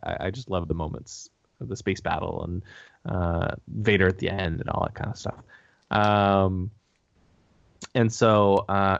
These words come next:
you know, I think I'm, I think I'm gonna give this movie, I'm gonna go with Tom. I'm gonna give it nine and a half Womp Rats out of ten. Uh, so good. And also, like, there's a bunch of things, like, minor things we didn't have time to mention either. Like,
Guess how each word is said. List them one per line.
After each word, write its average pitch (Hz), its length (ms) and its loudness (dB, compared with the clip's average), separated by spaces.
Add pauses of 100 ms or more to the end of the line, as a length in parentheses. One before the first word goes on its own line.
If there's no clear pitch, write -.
you 131 60 0
know, 143 100 4
I 139 80 2
think 180 140 6
I'm, 175 160 4
I 127 60 2
think 180 160 2
I'm 165 40 4
gonna 143 120 2
give 127 100 2
this 123 220 0
movie, 110 420 0 (160)
I'm 131 60 2
gonna 143 80 4
go 139 60 8
with 120 100 4
Tom. 98 120 -2
I'm 92 60 -6
gonna 113 140 -2
give 120 120 4
it 110 60 -2
nine 107 180 -2
and 104 80 -4
a 98 40 -4
half 95 200 -2 (340)
Womp 104 220 0
Rats - 360 -2 (340)
out 101 120 2
of 98 100 -4
ten. 92 340 -4 (440)
Uh, 92 220 0 (160)
so 131 280 4
good. 117 200 6
And 139 100 4
also, 175 260 2
like, 127 160 -2
there's 139 340 -8
a - 40 -12
bunch 160 200 -2
of 143 60 -8
things, 123 240 -4
like, - 200 -12
minor 120 300 -2
things 107 240 -6
we 101 80 -8
didn't 101 340 -4 (360)
have 104 240 -4
time 101 240 -2
to 95 60 -4
mention 95 320 -4
either. 95 220 -2
Like, 92 240 -2